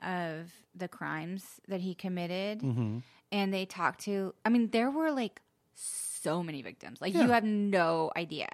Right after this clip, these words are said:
Speaker 2: Yeah, no, it's outrageous.
Speaker 1: It's weird. It's weird.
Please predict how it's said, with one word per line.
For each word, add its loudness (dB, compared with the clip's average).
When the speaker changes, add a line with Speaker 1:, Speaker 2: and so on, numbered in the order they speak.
Speaker 2:
Yeah, 2
no, 6
it's 0
outrageous. 2
Speaker 1:
It's 0
weird. -8
It's -2
weird. -2